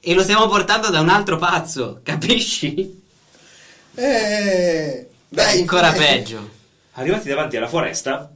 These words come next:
Speaker 3: tu, eh, ti esprimi nella tua creatività e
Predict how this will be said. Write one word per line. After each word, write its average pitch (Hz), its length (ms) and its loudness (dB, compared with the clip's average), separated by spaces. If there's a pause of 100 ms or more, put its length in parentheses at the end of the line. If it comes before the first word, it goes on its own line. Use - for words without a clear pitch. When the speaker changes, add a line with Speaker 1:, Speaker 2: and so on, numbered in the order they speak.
(220)
Speaker 3:
tu, 143 260 -2
eh, 98 480 -4
ti 101 160 -12
esprimi 117 380 -10
nella 95 160 -6
tua 101 160 -6
creatività 104 680 -6 (920)
e - 360 -8